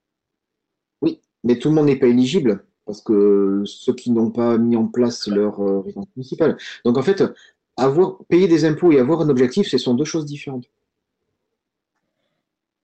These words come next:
Et sincèrement, tant qu'on m'a pas dit pourquoi,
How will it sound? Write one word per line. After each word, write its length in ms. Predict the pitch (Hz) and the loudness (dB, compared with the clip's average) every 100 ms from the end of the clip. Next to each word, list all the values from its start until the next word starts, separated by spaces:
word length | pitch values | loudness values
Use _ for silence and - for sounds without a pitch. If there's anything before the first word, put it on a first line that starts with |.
| _ _ _ | _ _ _
Et 240 | 117 123 127 | 0 2 2
sincèrement, 540 | - 165 165 165 131 | 2 -2 0 0 0
tant 140 | 127 185 | 0 0
qu'on 120 | 165 | 0
m'a 140 | 147 | 0
pas 180 | 135 180 | 0 -2
dit 300 | 151 170 156 _ _ _ _ _ _ _ _ _ _ _ _ _ _ _ _ | -2 -6 -8 _ _ _ _ _ _ _ _ _ _ _ _ _ _ _ _
pourquoi, 480 | 165 - 139 190 - | -6 0 0 -2 -6